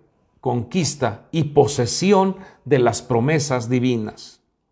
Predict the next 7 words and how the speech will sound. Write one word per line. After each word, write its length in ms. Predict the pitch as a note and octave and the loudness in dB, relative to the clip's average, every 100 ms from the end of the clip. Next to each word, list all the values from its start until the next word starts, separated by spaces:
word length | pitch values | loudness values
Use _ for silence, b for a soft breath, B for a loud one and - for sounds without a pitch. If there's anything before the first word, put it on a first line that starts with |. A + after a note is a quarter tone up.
| _ _ _ b b b | _ _ _ b b b
El 160 | D3+ | 6
otro 300 | G#3 A3 G#3+ | 6 6 4
pastor 400 | G3+ - G#3+ G#3+ | 4 2 4 4
fue 220 | D3+ G3+ | 2 0
el 100 | F#3+ | 0
pastor 500 | - D#3+ - F3+ F3+ - | 0 -2 0 0 0 4
Aarón. 760 | E3+ E3 E3+ C3+ G#2+ G2 - | 4 4 2 0 -4 -10 -16